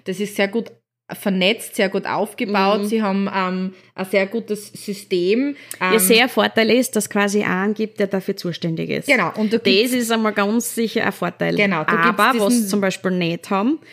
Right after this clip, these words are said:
Speaker 2: du bist dann halt eingeteilt. Also wir haben ja freie Hausarztwahl zum Beispiel,
Speaker 1: Richtig.
Speaker 2: können hingehen, wo wir wollen.
Speaker 1: Ja.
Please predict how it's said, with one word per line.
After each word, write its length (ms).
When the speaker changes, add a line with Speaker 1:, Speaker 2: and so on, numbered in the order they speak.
Speaker 2:
du 100
bist 320
dann 160
halt 380
eingeteilt. 680
Also 260
wir 120
haben 100
ja 100
freie 340
Hausarztwahl 580
zum 140
Beispiel, 240
Speaker 1:
Richtig. 200
Speaker 2:
können 140
hingehen, 380
wo 80
wir 200
wollen. 300
Speaker 1:
Ja. 380